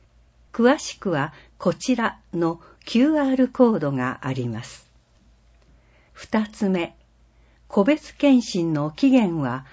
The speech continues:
令和八年二月二十八日土曜日まで。予約方法、指定医療機関に直接事前予約が必要。大腸がん検診は、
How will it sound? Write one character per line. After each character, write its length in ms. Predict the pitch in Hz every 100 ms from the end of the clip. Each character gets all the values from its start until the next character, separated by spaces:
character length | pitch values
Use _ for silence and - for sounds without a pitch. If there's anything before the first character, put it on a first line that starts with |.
| - - -
令 300 | 220 277 220
和 140 | 165
八 420 | 156 - - 240
年 300 | 220 131 120 - - _ -
二 220 | 175 202
月 540 | 254 254 - 226 226 240
二 200 | 240 302
十 280 | 220 180
八 380 | 165 170 156 220
日 420 | 208 214 - 196 180
土 180 | 165
曜 260 | 180 262 220
日 140 | 147
ま 180 | 131 131
で。 160 | 131 - _ _ _ _ _ _ _ _ _
予 160 | 190 180
約 340 | 247 - 247
方 240 | 220 240 151
法、 400 | - 131 107 - _ _ _ _ _ _ _ _
指 220 | - -
定 200 | - 294 285 277
医 40 |
療 300 | 269 262 262
機 160 | - -
関 320 | 214 165 139
に 200 | 131 -
直 120 | 170 156
接 500 | - - 190 - 175 185 _ _ _
事 180 | 165 180
前 300 | 190 285 294
予 160 | 277 277
約 340 | 226 196 151
が 220 | 143 117 -
必 380 | - - - 160
要。 380 | 147 127 120 - _ _ _ _ _ _ _ _ _ _ _
大 220 | 180 233 294
腸 380 | - 285 277
が 140 | 269 247
ん 120 | 240
検 300 | - 262 214
診 340 | - 147 139
は、 220 | 131 120